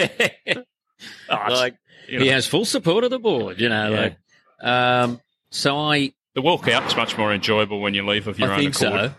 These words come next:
Speaker 1: so. Um, I was grateful to W S because, you know, again, it, I, I avoided a bullet, you know.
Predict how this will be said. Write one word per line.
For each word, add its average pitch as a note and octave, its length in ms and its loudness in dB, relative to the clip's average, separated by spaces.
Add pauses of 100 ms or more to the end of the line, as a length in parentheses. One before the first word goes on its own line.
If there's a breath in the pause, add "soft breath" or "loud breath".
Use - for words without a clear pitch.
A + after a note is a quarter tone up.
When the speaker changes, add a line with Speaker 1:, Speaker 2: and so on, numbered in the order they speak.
(120)
Speaker 1:
so. A2 100 -6
Um, B2 560 0 (340)
I C3 60 -2
was C3 160 0
grateful F3 380 0
to D3+ 80 2
W D3+ 400 0
S D#3 100 -2
because, D3+ 500 -2
you C#3 80 -2
know, C3+ 120 0
again, C#3 400 0
it, C3+ 100 -2 (640)
I, A2+ 240 -2 (240)
I A#2+ 140 0
avoided A2+ 600 2
a A2 60 -6
bullet, A2 320 0 (160)
you A#2 80 0
know. A#2+ 320 -2